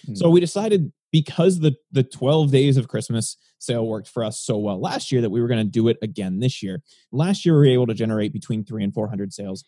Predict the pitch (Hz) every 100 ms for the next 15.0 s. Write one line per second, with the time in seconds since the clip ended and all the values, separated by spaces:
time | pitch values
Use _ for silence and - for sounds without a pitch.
0 | - 101 101 98 - 110 92 78 _ _
1 | _ 127 139 131 - 208 202 143 123 131
2 | 107 101 - 123 120 - 127 156 170 147
3 | 110 117 127 117 110 127 120 113 107 -
4 | 107 101 98 - 120 220 117 - _ _
5 | _ _ _ _ _ - 117 110 143 -
6 | 170 185 - 123 117 - _ _ 139 131
7 | 127 117 - _ - 151 175 180 170 -
8 | - 165 151 151 143 123 127 - 120 110
9 | 143 147 147 120 - 127 120 117 - 113
10 | 101 98 113 - _ _ _ - 110 104
11 | 101 98 95 _ _ - - _ - -
12 | 135 107 92 107 147 - _ _ _ _
13 | _ _ _ _ _ 127 120 120 120 120
14 | 120 117 107 139 - 131 117 113 113 143